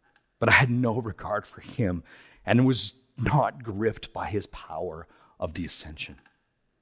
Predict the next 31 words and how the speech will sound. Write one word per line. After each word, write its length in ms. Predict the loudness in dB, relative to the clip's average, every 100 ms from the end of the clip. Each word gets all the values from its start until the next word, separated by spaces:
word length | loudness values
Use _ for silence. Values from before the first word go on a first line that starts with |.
| _ _ _ _ _ _ _ _ _ _ _ _ _ _ _ _ _ _ _ _ _ _ -2
I 140 | 4
was 160 | 4 4
consumed 460 | -2 -4 -4 -6 -6
with 180 | -10
my 140 | -12 -12
own 160 | -14
power 420 | -14 -12 -10 -10 -14 _ _ _ _ _ _ _ _ -8
and 100 | -6
my 120 | -4
own 200 | -4 -4
glory, 420 | -4 -6 -6 -14 _ _ _ _ _ _ _ _ _ _ _
and 100 | -6
I 40 | -4
was 140 | -6
consumed 540 | -10 -6 -4 -2 -4 -4
with 140 | -8
my 140 | -10
desire 400 | -10 -12 -10 -10
for 140 | -12 -18
prestige, 680 | -14 -14 -12 -14 -12 -14 -14 _ _ _ _ _ _ _ _ _
and 80 | -10
it 80 | -10
was 80 | -10
destroying 500 | -12 -12 -12 -14 -16
myself 600 | -14 -8 -8 -8 -12 -20 _ _ _ _ _ _ _
and 120 | -12
all 160 | -8 -10
of 60 |
those 200 | -10 -12
around 260 | -14 -18 -20
me. 120 | -20